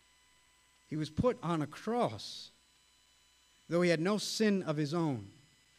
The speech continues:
so that whoever would believe in him the guilt of their sin and the punishment they deserved was put upon him, and the reward for his perfect righteous life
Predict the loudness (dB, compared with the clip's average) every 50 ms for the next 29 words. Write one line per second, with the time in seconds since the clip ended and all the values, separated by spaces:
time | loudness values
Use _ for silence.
0 | _ -20 -20 -18 -10 -6 -2 2 6 8 10 10 10 8 6 4 4 2 0 -4
1 | -8 -4 0 4 6 6 6 6 6 4 4 4 2 0 2 0 0 0 2 4
2 | 4 4 4 2 0 -2 -4 -4 -4 -2 -2 -2 -2 -2 -4 -8 -14 -20 -20 _
3 | _ _ _ _ _ _ _ _ _ _ _ _ _ _ _ _ _ _ _ _
4 | _ _ _ -20 _ _ _ -14 -8 -2 0 2 2 2 0 -6 -10 -10 -6 0
5 | 6 8 10 10 10 8 4 0 -8 -12 -6 -2 -2 -2 -2 0 2 2 2 2
6 | 2 0 0 0 2 2 2 2 2 0 -2 -2 -2 0 0 2 4 4 2 2
7 | 2 2 2 2 4 4 4 4 2 0 -2 0 2 2 4 2 2 0 -2 -2
8 | -2 -2 -4 -6 -6 -6 -6 -6 -4 0 0 0 0 0 -2 -2 -2 -4 -4 -4
9 | -6 -10 -14 -20 -20 -18 -10 -4 -2 0 0 0 2 2 2 2 2 2 6 8
10 | 10 10 10 10 8 6 -2 -4 2 4 6 6 6 4 -2 -8 -4 -2 -2 -2
11 | 0 -4 -6 -4 -2 2 4 4 4 2 0 -6 -6 -6 -2 -2 0 0 0 -2
12 | -4 -8